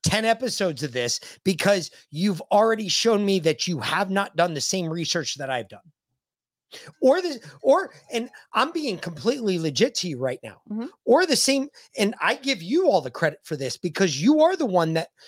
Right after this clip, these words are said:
Speaker 1: you are the one that went out after the episode we did with Janet. You learned how to say all those twelve fucking syllable words that we couldn't say that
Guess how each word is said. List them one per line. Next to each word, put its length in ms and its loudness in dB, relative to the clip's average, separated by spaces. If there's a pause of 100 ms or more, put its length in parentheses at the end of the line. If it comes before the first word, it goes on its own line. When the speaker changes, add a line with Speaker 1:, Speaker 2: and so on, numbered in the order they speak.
(140)
Speaker 1:
you 280 4
are 180 6
the 80 -6
one 300 -6
that 180 -6
went 180 6
out 280 2
after 280 -2
the 280 -6
episode 420 0
we 160 -6
did 180 -2
with 140 -6
Janet. 320 -6 (540)
You 320 4
learned 400 2
how 200 0
to 100 -2
say 280 2 (100)
all 260 6
those 260 2
twelve 440 4
fucking 420 -2
syllable 540 -2
words 540 0 (240)
that 240 0
we 160 -6
couldn't 360 -4
say 240 -4
that 180 -4